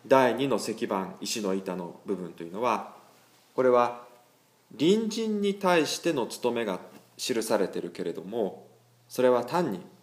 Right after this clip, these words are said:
えー、隣人との関係のことだけではなくて、実は神様との関係が本当は問題になっているんだということなんですね。例えば、今日のこの父母を、を敬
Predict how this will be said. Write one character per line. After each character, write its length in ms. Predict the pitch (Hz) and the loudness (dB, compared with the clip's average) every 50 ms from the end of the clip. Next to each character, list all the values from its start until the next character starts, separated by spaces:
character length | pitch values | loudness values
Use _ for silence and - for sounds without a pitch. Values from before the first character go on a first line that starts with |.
| _ _ _ _ _ _ _ _ _ | _ _ _ _ _ _ _ _ _
え 200 | - 82 78 80 78 | -14 -14 -12 -14 -6
ー、 20 | - | -2
隣 220 | 107 113 117 113 | -2 -2 -2 -2
人 240 | 113 113 107 107 107 | -4 -6 -6 -6 -6
と 160 | 107 113 110 | -4 -4 -2
の 100 | 95 87 | -2 -4
関 220 | - - 101 98 | -4 -4 -6 -6
係 160 | 95 - 98 98 | -2 -2 -2 -2
の 100 | 98 90 | -2 -4
こ 140 | - 95 | -8 -8
と 100 | - 95 | -10 -8
だ 120 | 85 85 87 | -8 -8 -8
け 100 | - 92 | -8 -8
で 80 | 90 | -8
は 100 | 85 87 | -8 -10
な 80 | 87 85 | -12 -16
く 160 | - - - | -18 -20 -8
て、 420 | _ 135 151 165 180 - - - _ _ _ _ _ _ _ | _ -2 -2 -2 -2 -6 -16 -20 _ _ _ _ _ _ _
実 260 | - - - - 127 | -14 -12 -8 -4 0
は 280 | 139 143 131 - - - - - _ _ _ _ _ _ _ _ _ _ _ _ _ | 2 2 0 0 -4 -12 -18 -20 _ _ _ _ _ _ _ _ _ _ _ _ _
神 280 | - 202 214 240 233 | -6 -4 -4 -4 -4
様 280 | 226 - 226 214 208 202 | -4 -4 -4 -4 -4 -4
と 140 | 214 214 214 | -4 -4 -2
の 140 | 208 185 | -2 -2
関 240 | - - 131 131 127 | -4 -4 -6 -6 -8
係 240 | 127 - 131 127 127 | -4 -2 -2 0 2
が 120 | 151 156 | 0 0
本 260 | 156 156 - 113 110 110 | 0 -2 -6 -8 -8 -4
当 120 | - 127 | -2 0
は 100 | 131 117 | 0 0
問 200 | 98 95 95 95 | -2 -4 -6 -6
題 120 | 98 98 | -6 -6
に 60 | 98 98 | -6 -6
な 80 | 104 | -8
っ 40 | 104 | -10
て 160 | - - 131 | -6 -4 -4
い 40 | 113 | -4
る 60 | 113 | -4
ん 80 | 117 117 | -6 -8
だ 100 | 127 131 | -10 -10
と 140 | 131 - 92 | -6 -8 -8
い 60 | 82 | -8
う 40 | - | -8
こ 80 | - | -14
と 60 | - - - _ _ _ _ _ - _ | -20 -20 -20 _ _ _ _ _ -18 _
な 60 | 139 | -18
ん 40 | 139 | -18
で 60 | - _ _ _ _ _ _ _ _ _ _ _ _ _ _ _ _ _ _ _ _ _ _ _ _ _ _ _ _ _ _ _ _ _ _ - | -18 _ _ _ _ _ _ _ _ _ _ _ _ _ _ _ _ _ _ _ _ _ _ _ _ _ _ _ _ _ _ _ _ _ _ -6
す 100 | - - | 0 4
ね。 0 | |
例 60 | 175 | 6
え 20 | 160 | 6
ば、 100 | 135 113 | 6 6
今 220 | - - 143 127 104 | 6 6 6 6 6
日 40 | |
の 180 | 90 78 - - - - - _ _ _ _ _ | 4 -2 -6 -14 -18 -20 -20 _ _ _ _ _
こ 120 | _ - 113 | _ -6 -6
の 100 | 107 104 | -4 -4
父 300 | 107 - - - 131 120 | -4 -6 -4 0 0 0
母 320 | - 120 107 113 120 107 | 0 0 -4 -2 0 0
を、 300 | 92 85 85 - - - - _ _ _ _ | 0 0 -2 -8 -12 -20 -20 _ _ _ _
を 360 | - 85 78 71 - - - - _ _ _ | -6 -6 -6 -6 -8 -16 -20 -20 _ _ _
敬 120 | - 95 | -2 -2